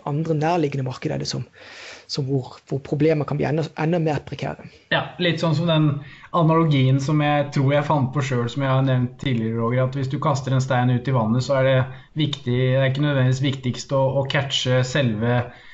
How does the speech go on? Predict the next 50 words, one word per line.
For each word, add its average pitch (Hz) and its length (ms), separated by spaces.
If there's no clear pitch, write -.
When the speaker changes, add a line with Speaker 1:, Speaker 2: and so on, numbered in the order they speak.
Speaker 2:
selve 135 300
steinen 127 400
hvor 127 100
den 131 140
faller, 120 240
men 139 100
det 143 80
er 147 80
ringene 113 300
på 147 100
vannet 127 320
etterpå 131 320
som 143 140
er 139 100
viktig 120 320
å, 123 100
å, 127 240
å - 20
dra 127 240
med 117 160
seg 135 160
og, 127 320
og 127 160
kunne 127 160
catche 135 380
da. 135 100
Speaker 1:
Mm. 160 180
Speaker 2:
Eh, 123 480
jeg 131 140
vet 131 160
ikke 151 100
om 139 140
det 127 100
er 127 160
godt 123 240
for 131 80
noe, 135 140
men, 135 180
eh, 127 360
jeg 143 160
later 123 300
som 127 100
at 123 140
det 131 100
er 123 80
mitt 123 220
uttrykk 107 240
i 110 80
hvert 101 160
fall. 120 80